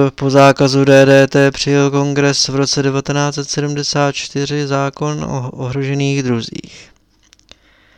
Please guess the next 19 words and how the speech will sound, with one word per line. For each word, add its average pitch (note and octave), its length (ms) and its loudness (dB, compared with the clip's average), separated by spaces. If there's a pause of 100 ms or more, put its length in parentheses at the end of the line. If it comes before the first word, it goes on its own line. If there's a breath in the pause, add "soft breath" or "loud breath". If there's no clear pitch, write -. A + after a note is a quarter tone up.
(360 soft breath)
Od B2+ 120 -8
té D#3 180 4
doby E3 220 2
vynaložili F#3+ 600 0
lidé F#3 280 2
doslova F3+ 440 0
téměř F3+ 500 -2
neuvěřitelné E3+ 840 0
úsilí E3 640 -4
k - 100 -16
ochraně E3 500 -4
druhů D#3 460 -2
zařazených D#3 760 -2
podle D3+ 420 -2 (340 soft breath)
tohoto D3 380 2
zákona D#3 760 2
na C#3 180 -4
seznam D3+ 500 -6
ohrožených. - 880 -10